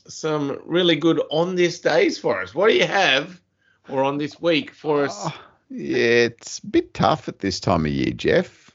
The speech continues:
Speaker 1: Because
Speaker 2: Um,
Speaker 1: no one's, no good players are born in December or January.
Speaker 2: Well, not
Speaker 1: Or
Speaker 2: no
Speaker 1: in
Speaker 2: good
Speaker 1: January.
Speaker 2: players, you know. I mean, um,
Speaker 1: <laughs>
Speaker 2: I,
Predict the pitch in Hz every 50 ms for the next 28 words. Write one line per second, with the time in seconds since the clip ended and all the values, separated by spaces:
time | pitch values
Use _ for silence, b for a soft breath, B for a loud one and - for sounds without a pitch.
0 | _ _ - 214 214 - 233 226 226 233 226 226 226 233 226 196 175 170 190 214
1 | 220 220 214 220 208 175 214 202 165 185 196 196 196 196 185 180 185 160 190 196
2 | 196 190 185 180 170 175 165 - 190 196 196 190 196 196 190 190 165 131 - -
3 | - 165 165 147 165 185 202 220 202 156 120 117 107 90 - _ - 220 254 277
4 | 381 403 349 - - 117 117 117 117 135 151 151 - - 113 101 - 170 180 170
5 | 147 - 139 - 196 285 330 - - 269 233 127 131 190 202 156 151 151 147 139
6 | 135 131 - - - 113 110 113 113 110 - _ _ _ _ - - - - -
7 | - - - 135 139 151